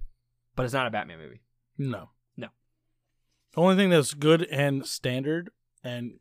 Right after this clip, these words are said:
Speaker 2: just forthcoming was Alfred. He was, he just stayed the same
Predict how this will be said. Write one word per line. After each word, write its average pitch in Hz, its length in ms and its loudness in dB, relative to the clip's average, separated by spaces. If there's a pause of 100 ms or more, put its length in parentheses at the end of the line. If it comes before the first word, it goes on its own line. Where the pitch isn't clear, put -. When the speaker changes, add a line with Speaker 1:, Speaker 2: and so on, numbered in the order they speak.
(220)
Speaker 2:
just - 280 -8 (1200)
forthcoming 147 680 0 (540)
was 127 100 -12
Alfred. 95 320 -12 (200)
He 131 80 -6
was, 131 220 -6
he 139 160 -8
just 131 160 -4
stayed 139 200 0
the 123 80 -6
same 113 420 -6